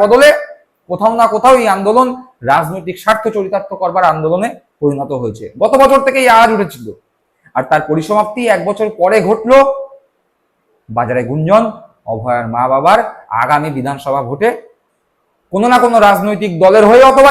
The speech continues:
নির্দল হয়ে বিভিন্ন রাজনৈতিক দলের সমর্থন নিয়ে তৃণমূল কংগ্রেসের বিরুদ্ধে ভোট যুদ্ধে অবতীর্ণ হওয়া। দর্শক বন্ধুরা, আপনারা কি মনে করছেন শুভেন্দু অধিকারীর সংস্পর্শে এসে নিজের বিপদের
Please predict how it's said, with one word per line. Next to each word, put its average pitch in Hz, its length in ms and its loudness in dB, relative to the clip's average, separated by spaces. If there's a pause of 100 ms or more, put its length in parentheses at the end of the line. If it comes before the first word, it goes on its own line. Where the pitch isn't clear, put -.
(120)
নির্দল 262 420 4
হয়ে 262 220 8
বিভিন্ন 254 300 -2 (160)
রাজনৈতিক 240 480 -2 (200)
দলের 214 240 0 (100)
সমর্থন 214 480 -4
নিয়ে 262 180 -6
তৃণমূল 180 420 -12
কংগ্রেসের 160 460 -10
বিরুদ্ধে 175 340 0 (420)
ভোট 127 240 -8
যুদ্ধে 135 240 -12
অবতীর্ণ 104 380 -8 (100)
হওয়া। 87 160 -18 (240)
দর্শক 113 260 -12
বন্ধুরা, 156 300 -4 (440)
আপনারা 180 320 -4
কি 180 140 -12
মনে 156 200 -8
করছেন 156 360 -8 (880)
শুভেন্দু 147 460 -8
অধিকারীর 156 420 -8
সংস্পর্শে 160 520 -8 (220)
এসে 165 220 -4 (960)
নিজের 208 320 2 (140)
বিপদের 220 420 2